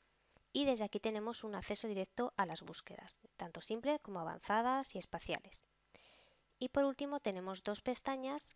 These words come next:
que tienen que ver con búsquedas espaciales, y en concreto son, eh, búsquedas por área y búsquedas por regiones.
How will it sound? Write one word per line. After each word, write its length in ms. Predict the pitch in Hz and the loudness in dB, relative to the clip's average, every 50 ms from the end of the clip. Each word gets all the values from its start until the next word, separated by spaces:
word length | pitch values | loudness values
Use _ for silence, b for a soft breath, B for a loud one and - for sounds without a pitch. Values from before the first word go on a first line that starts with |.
| _ _ | _ _
que 220 | - 240 240 254 | 2 2 2 2
tienen 280 | - - 202 196 190 190 | 2 0 -4 -2 -4 -2
que 140 | - 208 202 | -2 0 2
ver 140 | 196 208 | 2 0
con 260 | - - 240 214 196 185 | 0 -4 -4 -4 -4 -6
búsquedas 440 | 190 190 - - 220 220 220 - | -6 -6 -4 -2 0 0 0 0
espaciales, 640 | 190 - - - 170 - - 165 - - - 175 - - | -2 -4 -4 -4 -4 -4 -6 -8 -8 -8 -8 -10 -8 -8
y 60 | - | -8
en 60 | - | -4
concreto 540 | - 196 196 190 220 226 240 233 - 269 277 | -2 -4 -2 0 0 0 0 0 -4 -6 -6
son, 360 | - - - 196 190 180 208 - - | -4 -4 -2 -2 -4 -4 -8 -10 -6
eh, 340 | 185 185 185 - 175 175 180 | -4 -4 -4 -4 -4 -6 -4
búsquedas 420 | 190 196 - - - 156 160 165 - | -6 -6 -6 -4 -6 -4 -4 -6 -2
por 180 | - 220 240 | 0 2 4
área 340 | 254 262 254 269 285 311 359 - - _ _ _ | 4 4 4 2 2 0 0 -4 -12 _ _ _
y 160 | 240 240 240 | -2 -2 0
búsquedas 440 | 196 - - - - 202 202 214 - | -2 -4 -4 -2 0 0 0 0 -2
por 160 | - - - | -6 -10 -10
regiones. 640 | 170 - - - - - - 180 - - - - | -10 -12 -6 -4 -4 -4 -4 -6 -6 -6 -6 -6